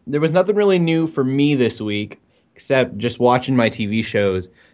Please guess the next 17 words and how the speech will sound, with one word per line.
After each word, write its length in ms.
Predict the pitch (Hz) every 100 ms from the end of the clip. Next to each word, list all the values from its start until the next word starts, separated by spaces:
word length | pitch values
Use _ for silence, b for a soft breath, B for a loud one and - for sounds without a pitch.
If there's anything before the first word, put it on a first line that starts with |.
| b
There's 300 | 120 123 117 -
so 440 | - 139 135 135
much 340 | 131 127 - -
<laughs> 20 |
T 260 | - -
V 400 | 135 120 110 95 101 b b b -
going 260 | 113 113 110
on 200 | 107 104
right 240 | 107 101
now. 400 | 98 98 90 95 -
Flash, 480 | 117 113 107 101 - -
Arrow, 520 | 110 104 98 92 87 _ _ _ _
Heroes. 760 | _ 120 110 101 95 90 82 - _ _
Heroes 380 | 117 135 117
has 100 | 101
been 220 | 92 92 90
great. 640 | 92 113 104 90 - -